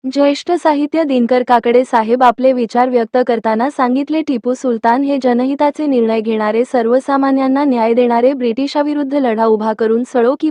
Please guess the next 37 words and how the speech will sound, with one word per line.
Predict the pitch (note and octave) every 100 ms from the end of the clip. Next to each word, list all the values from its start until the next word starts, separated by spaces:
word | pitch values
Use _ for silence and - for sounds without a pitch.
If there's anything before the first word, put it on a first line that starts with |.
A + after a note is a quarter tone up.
| C4+
पळो | A#3+ B3
करून | C4+ A#3+ C4
सोडणारे | C4 A3 G#3 G#3+ A3+
असे | B3+ C4 C#4+
थोर | C4+ C#4
स्वातंत्र्य | D#4 B3+ A3+ C4+ C4+ C#4
सेनानीचा | C4+ A#3 A3 G#3+ G#3+ B3+
आज | C4 B3+ B3+
बलिदान | B3 B3+ C4 C#4+ C#4+
दिवस | A#3+ A3 G#3+
आहे. | G#3+ A3+ C4+
टिपू | C#4 C4 D4+
सुलतान | D#4 C4+ B3 C#4
यांचे | C4+ A#3+ A#3 C4
विचार | A#3+ A3 C4 C#4+
सगळ्यांनी | B3 A3+ C4+ D4+ D#4+
मनात | D#4 A#3+ A#3+ A#3+
तेवत | A#3+ A#3 A#3
ठेवणे | A#3 G#3+ G#3+ C#4
गरजेचे | B3+ A3 G#3+ A3+ A#3+
आहे, | A3 G#3+
असे | C#4+ C4+ D4+
दिनकर | C#4+ B3+ A3+ B3+ A#3+
काकडे | G#3+ G#3+ A3
म्हणाले. | A3+ G#3+ G3+ G3 F#3+ _ _ _ _ _ _ -
हजरत | C#4 C#4 C#4+ E4 F4
टिपू | D4+ B3+ C#4
सुलतान | C4+ C4 A3+ A#3+ C4+
यांच्या | B3+ B3 C#4 C#4
तैलचित्रास | C4 C#4+ D4 D4 C4+ C4+ C#4+
भीम | B3+ B3+
आर्मी | A#3+ G#3+ A#3
संविधान | A#3+ A#3 A3 A3+ A#3+ C#4
रक्षक | A#3+ - C4+ C4+
बलाचे | A#3+ A3+ A3+ C4+
संस्थापक | C4 A#3 G#3+ A#3+ C4 C4+ C#4
अध्यक्ष | A#3 A3 D#4 -